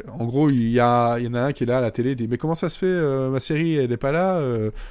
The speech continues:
Bah, c'est qu'elle a dû être annulée. » « Bah non, euh, pourtant, euh, c'était bien. Et voilà, bah attends, regarde sur une autre chaîne, on sait jamais. » « Ah bah oui, tiens, c'est sur une autre chaîne. » Et puis l'autre, il fait, « C'est moi ou ça, c'est mieux sur cette chaîne quand même ? »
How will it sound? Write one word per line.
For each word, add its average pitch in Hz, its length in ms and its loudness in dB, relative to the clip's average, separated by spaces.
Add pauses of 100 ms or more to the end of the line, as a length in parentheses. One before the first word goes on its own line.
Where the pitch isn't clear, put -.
(260)
Bah, 113 280 0
c'est - 120 -8
qu'elle 120 140 -2
a 117 60 2
dû 120 120 2
être - 140 2
annulée. » « 151 420 2
Bah 120 140 -4
non, 180 460 -4
euh, 120 440 -2
pourtant, 175 480 -2
euh, 117 120 -4
c'était - 280 -6
bien. 190 420 -2
Et 143 80 2
voilà, 127 280 -2
bah 127 180 -4
attends, 185 220 0
regarde - 220 -4
sur - 80 -6
une 156 80 0
autre 139 120 -2
chaîne, 196 140 -2
on 165 80 -2
sait - 140 -4
jamais. » « 160 340 -2
Ah 277 100 0
bah 185 120 0
oui, 208 160 0
tiens, 208 120 -4
c'est 185 120 -6
sur 160 120 -2
une 160 60 0
autre 160 100 -4
chaîne. » 202 160 -2 (360)
Et 120 60 -4
puis 139 140 -2
l'autre, 143 200 0
il - 20 -16
fait, « 123 220 0 (400)
C'est - 160 -2
moi 320 180 2
ou 311 60 4
ça, 107 480 -2
c'est - 180 -2
mieux 117 320 2
sur - 160 -4
cette - 140 0
chaîne 107 260 -4
quand 107 120 -8
même ? » 110 160 -8